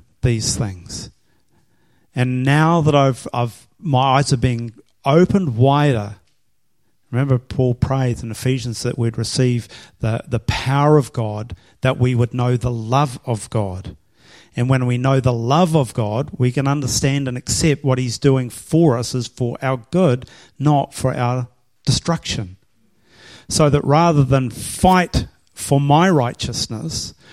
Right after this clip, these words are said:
fight for my standing, and fight for my place, or running,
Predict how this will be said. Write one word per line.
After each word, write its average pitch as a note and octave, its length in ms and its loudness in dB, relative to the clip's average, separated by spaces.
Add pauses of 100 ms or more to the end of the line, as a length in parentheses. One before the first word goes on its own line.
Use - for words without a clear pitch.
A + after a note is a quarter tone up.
(140)
fight D3 380 0
for C#3 380 -4
my D3+ 480 2
standing, A2+ 420 -4
and B2+ 120 -6
fight - 380 0
for C#3 320 0
my C#3 480 0
place, - 680 -6 (1200)
or D3 240 6
running, D3 560 0